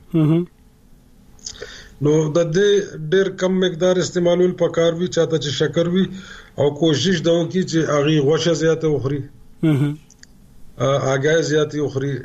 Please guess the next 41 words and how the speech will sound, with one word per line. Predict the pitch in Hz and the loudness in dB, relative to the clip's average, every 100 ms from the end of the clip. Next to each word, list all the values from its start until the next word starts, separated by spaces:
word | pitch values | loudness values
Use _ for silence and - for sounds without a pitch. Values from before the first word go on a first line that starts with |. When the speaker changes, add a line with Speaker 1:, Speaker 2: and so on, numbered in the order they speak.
| - | -8
Speaker 2:
ا، | 123 127 | -2 -2
پنیر | 120 135 151 165 | 0 2 2 2
زیات | 151 147 147 147 | 2 0 2 -2
وخوري. | 135 131 135 127 - - | -2 -2 -2 -6 -10 -4
Speaker 1:
مهم. | 160 143 147 147 - - - | 0 2 2 -2 -12 -20 -8
Speaker 2:
زیات | 117 175 190 | 0 0 2
خوراک | 165 180 175 | 0 2 2
مطلب | 180 - 196 | 0 0 -2
چې | 165 | -2
د | 160 | -2
خوراک | 147 - 180 156 | -2 0 0 -2
په | 165 | -2
ځای | 147 160 | -2 -2
دا | 135 147 | 0 0
استعمال | 117 - 110 104 104 | 0 -4 -4 -2 -4
کړي. | 95 | -4
دا | 135 160 | 0 2
نه | 180 | 2
چې | 170 | 0
په | 160 147 | -2 2
یو | 156 | 2
ځای | 156 151 | 2 0
کښېني | 131 160 156 | -2 0 2
او | 139 123 113 - | 2 0 -4 -4
پوره | 135 151 | 0 0
پنځه | 147 139 139 | 0 0 0
سیره | 135 139 127 | 2 2 0
پنیر | 127 123 135 | 2 2 2
وخوري | 131 113 117 117 | 2 0 0 2
یا، | 120 123 120 | 2 2 2
Speaker 1:
مهم. | 151 143 147 147 | 2 2 0 -4
Speaker 2:
ا، | 117 117 | -2 0
درې | 120 131 | 2 0
درزنه | 135 120 127 135 | 2 2 2 2
انډې | 135 139 123 | 0 0 0
او | 110 | -2
هګۍ | - 113 185 127 | -2 0 2 2
وخوري. | 123 113 - - | 0 -4 -12 -8
داسې | 135 123 | -6 -2
نه. | 123 | 0
Speaker 1:
مهم. | 170 143 151 | 2 2 0